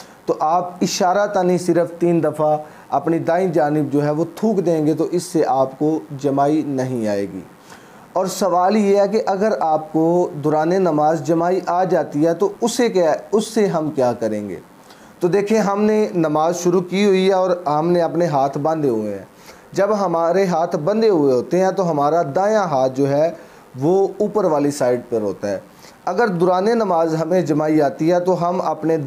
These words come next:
दाएं हाथ से सिर्फ खड़े होकर, जब हम हालत क़ियाम में होंगे उस सूरत में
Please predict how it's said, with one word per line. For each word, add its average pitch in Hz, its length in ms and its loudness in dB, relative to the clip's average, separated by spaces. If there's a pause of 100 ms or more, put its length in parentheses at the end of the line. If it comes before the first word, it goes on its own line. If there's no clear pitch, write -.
दाएं 185 280 4
हाथ 131 260 0
से 117 220 -4
सिर्फ 233 440 -2 (480)
खड़े 247 340 0
होकर, 147 440 0 (1000)
जब 165 280 0
हम 175 260 0
हालत 156 360 0 (260)
क़ियाम 175 320 2
में 202 120 4
होंगे 151 280 2
उस 233 340 -2
सूरत 165 300 2
में 160 260 0